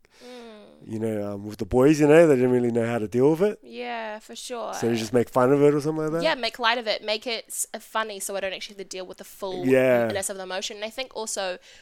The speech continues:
Speaker 1: when we're dealing with the young people in particular, like, based on gender, men and women, like, um, and everything in between, like, our boys are taught not to show emotion or
Speaker 2: Mm.
Speaker 1: to feel emotion. So if we're not teaching them how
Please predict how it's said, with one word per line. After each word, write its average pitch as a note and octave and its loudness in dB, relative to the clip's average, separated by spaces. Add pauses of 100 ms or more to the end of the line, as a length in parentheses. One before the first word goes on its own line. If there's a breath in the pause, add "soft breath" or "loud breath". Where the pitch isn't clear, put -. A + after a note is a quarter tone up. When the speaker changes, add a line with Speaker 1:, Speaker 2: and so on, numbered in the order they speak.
Speaker 1:
when G3+ -14
we're G3+ -8
dealing F3+ -12
with F3+ -16
the F#3+ -18
young F#3 -12
people F#3 -16
in F3+ -16
particular, F3+ -14
like, F3 -8
based F3 -8
on F3 -16
gender, F3+ -12
men E3+ -14
and E3 -18
women, G3+ -8
like, F3+ -12 (520 soft breath)
um, F3 -12
and D#3 -12
everything F3 -16
in F3 -18
between, A#3 -8
like, F#3 -14 (340)
our F3+ 0
boys F3+ -10
are F3 -12
taught - -14
not E3+ -16
to G3 -18
show F3 -8
emotion E3+ -14
or B2+ -6
Speaker 2:
Mm. G#2 -6
Speaker 1:
to F#2+ -14
feel F#3 -10
emotion. F3 -12
So F#3+ -8
if F#3 -14 (260 soft breath)
we're A#3+ -6
not C4 -8
teaching A#3+ -14
them G#3 -12
how F#3 -8